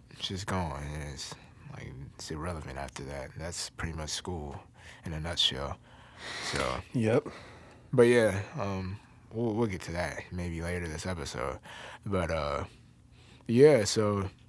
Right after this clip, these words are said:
Speaker 1: community gardens and, um, crates and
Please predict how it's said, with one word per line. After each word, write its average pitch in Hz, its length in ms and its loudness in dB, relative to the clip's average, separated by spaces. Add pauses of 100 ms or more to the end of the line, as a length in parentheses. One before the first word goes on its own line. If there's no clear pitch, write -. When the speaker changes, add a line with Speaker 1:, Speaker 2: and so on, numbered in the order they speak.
(520)
Speaker 1:
community 127 420 4
gardens 139 680 8
and, 113 180 6
um, 101 540 2
crates - 760 4
and 95 480 -2